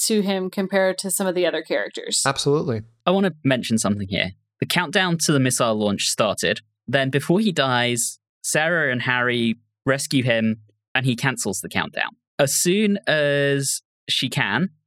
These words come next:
Speaker 3: Miss Winters restarts it. That's two countdowns.
Speaker 2: <laughs>
Speaker 3: That then gets cancelled by the Doctor, who babbles away wonderfully as he works. But then later, it gets started for a third time.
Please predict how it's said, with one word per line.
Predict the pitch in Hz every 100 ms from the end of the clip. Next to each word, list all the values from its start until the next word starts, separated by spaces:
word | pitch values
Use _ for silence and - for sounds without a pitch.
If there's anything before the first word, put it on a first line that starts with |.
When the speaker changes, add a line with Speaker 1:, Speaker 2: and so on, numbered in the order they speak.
| -
Speaker 3:
Miss | 139 156 156
Winters | 147 135 139 131 - -
restarts | 117 135 - 147 - -
it. | 73 -
That's | - 254 247
two | - -
countdowns. | 320 - 247 - 233 269 -
Speaker 2:
<laughs> | - - 226 - - - - 220 - - - _ _ 139
Speaker 3:
That | 175
then | 285 233
gets | 175 -
cancelled | 156 139 147 131
by | 131
the | 120
Doctor, | 113 113 - 101
who | 110 113 - _
babbles | 139 147 147 127
away | 117 117
wonderfully | 101 107 120 113 - 107
as | 98
he | 104
works. | 87 85 104 - - - _ -
But | 180 139
then | 180 180 175
later, | 151 156 160 160 165 156 151 _ _ _ _ _ _ 247
it | 294
gets | 269 -
started | 180 160 160
for | 151 180
a |
third | 165 120 120 -
time. | 110 87 90